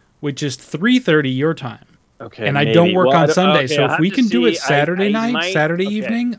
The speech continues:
Speaker 1: I'm totally fucking down.
Speaker 2: Okay, maybe. <sighs> We'll
Speaker 1: We'll
Speaker 2: have
Speaker 1: have to
Speaker 2: to
Speaker 1: talk
Speaker 2: see,
Speaker 1: to
Speaker 2: 'cause
Speaker 1: Matthew,
Speaker 2: that,
Speaker 1: obviously,
Speaker 2: okay.
Speaker 1: because, you
Speaker 2: What
Speaker 1: know,
Speaker 2: I'm
Speaker 1: we'll have to see
Speaker 2: saying,
Speaker 1: where,
Speaker 2: though, is,
Speaker 1: you know, what's
Speaker 2: what I'm
Speaker 1: going on with
Speaker 2: saying,
Speaker 1: him,
Speaker 2: though,
Speaker 1: but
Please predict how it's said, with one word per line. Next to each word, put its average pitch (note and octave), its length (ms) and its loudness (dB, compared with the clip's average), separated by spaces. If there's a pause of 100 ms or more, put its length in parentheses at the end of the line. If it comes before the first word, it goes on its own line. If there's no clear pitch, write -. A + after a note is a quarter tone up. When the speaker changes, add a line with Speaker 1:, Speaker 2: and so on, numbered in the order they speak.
(100)
Speaker 1:
I'm D3+ 220 -2
totally D3+ 440 -4
fucking C3+ 380 -6
down. B2+ 320 -12 (300)
Speaker 2:
Okay, A#2+ 340 -8
maybe. D3+ 560 -6
<sighs> - 60 -14 (280)
We'll C3+ 80 -8
Speaker 1:
We'll D#3 80 2
Speaker 2:
have F3 120 4
Speaker 1:
have - 20 -10
to G#3+ 80 -8
Speaker 2:
to G3+ 60 -6
Speaker 1:
talk A#3+ 100 6
Speaker 2:
see, C3+ 80 0
Speaker 1:
to G#3+ 60 2
Speaker 2:
'cause - 20 2
Speaker 1:
Matthew, G3 260 0
Speaker 2:
that, E3 80 2
Speaker 1:
obviously, D3 460 -2
Speaker 2:
okay. C3+ 120 -4
Speaker 1:
because, C#3 480 -6
you C#3 60 -20
Speaker 2:
What D3+ 80 -6
Speaker 1:
know, D#3+ 60 0
Speaker 2:
I'm C#3+ 80 -4
Speaker 1:
we'll C3+ 80 -4
have C#3 160 -2
to G3+ 80 -4
see F#3 60 -6
Speaker 2:
saying, D3 120 -4
Speaker 1:
where, C#3+ 340 -2
Speaker 2:
though, C#3 60 -6
is, C#3 240 -8
Speaker 1:
you C3+ 80 -6
know, C3 100 -8
what's C3+ 160 -6
Speaker 2:
what D3 100 -6
I'm - 80 -
Speaker 1:
going C#3 40 -6
on C3+ 80 -6
with E3 120 -6
Speaker 2:
saying, C#3 100 -6
Speaker 1:
him, B2+ 80 -8
Speaker 2:
though, B2 340 -6
Speaker 1:
but B2 200 -10